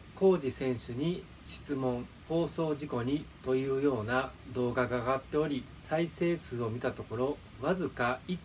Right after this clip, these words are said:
点九万回再生でした。朝倉の兄貴が百万再生突破などと言ってる時に、俺たちのスーパースター、億を稼ぐ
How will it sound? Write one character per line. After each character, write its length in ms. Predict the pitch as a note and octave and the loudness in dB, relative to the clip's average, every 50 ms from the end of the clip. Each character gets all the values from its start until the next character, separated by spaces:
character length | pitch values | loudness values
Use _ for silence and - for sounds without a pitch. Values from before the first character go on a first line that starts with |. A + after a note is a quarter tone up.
| - - | -6 -4
点 260 | - A#2+ A2 G#2+ G2+ - | -2 -2 -2 -2 -6 -8
九 240 | - - B2 B2 A#2+ | -4 -2 -2 -2 0
万 260 | A#2 B2+ B2 C3+ D3+ - - - - - | 2 2 2 2 0 -4 -10 -16 -18 -16
回 280 | - - D3+ D#3 D#3+ D3+ | -6 -2 0 0 0 -2
再 280 | - - D3+ C#3+ C3 A#2 | -4 -4 0 0 0 0
生 240 | - - A2+ G#2 | -2 -4 -4 -4
で 140 | G2 F#2+ G2 | -2 -2 -4
し 80 | G2 - | -4 -6
た。 240 | - G#2 G2 - - - - - - | -10 -10 -10 -10 -10 -14 -18 -16 -10
朝 240 | - C3+ C#3 - E3 | -8 -6 -2 -2 -2
倉 240 | D#3+ - E3+ F3 E3+ | -2 2 2 2 4
の 180 | E3 E3 E3+ D#3+ | 4 4 2 2
兄 200 | E3 D#3 C#3 A2+ | 2 0 0 -2
貴 120 | - G#2+ | -2 0
が 260 | G2 B2+ C3 D3 - - - - - | 2 4 4 4 2 -2 -12 -18 -12
百 260 | - - C3 - - | -6 -6 -4 -4 0
万 220 | C#3 C#3+ C#3 C#3 B2 | 0 0 2 0 0
再 240 | - D#3 D3+ D3 C3 | 2 4 4 4 2
生 200 | - - B2+ A2+ | 2 0 -2 -2
突 220 | G#2 - A#2+ A2+ - - - | 0 -2 -4 -4 -4 -2 0
破 240 | B2 A#2+ B2 B2+ - - - | 2 2 2 0 0 -4 -6
な 120 | C3+ C#3 C#3 | -2 0 2
ど 120 | C3+ C3+ | 2 2
と 140 | - - C3 | 2 4 2
言 80 | A#2+ A2 | 2 2
っ 20 | |
て 180 | - - - C3 | -2 0 0 2
る 120 | B2 - | 2 2
時 260 | - C3 - A2+ A2 | 0 -2 -2 -2 -2
に、 240 | G#2+ A#2+ C3 C#3+ C#3+ - - - - - | 0 0 0 0 -2 -8 -14 -18 -6 0
俺 160 | C#3 D3+ D#3 | 2 2 2
た 160 | - D#3 C3+ | 4 2 0
ち 100 | - - | 2 0
の 140 | B2+ A#2 G#2+ | -2 -2 -2
ス 140 | G#2 - C3 | 0 2 4
ー 120 | B2+ B2 | 4 4
パ 200 | A#2+ - C3 B2 | 4 2 2 2
ー 40 | B2 | 2
ス 160 | - - - - | 0 -6 -8 -4
タ 100 | B2 A2+ | -2 0
ー、 160 | A2 G#2+ G2+ - - - - - | 0 -2 -2 -6 -14 -18 -10 -2
億 320 | E3 E3+ E3 - - C#3+ | -2 -2 0 2 2 2
を 100 | C3+ - | 2 2
稼 300 | - - A#2+ A2+ B2+ B2+ | 0 -4 -4 0 0 2
ぐ 260 | A#2 C3 C#3+ D3 - | 4 4 2 2 0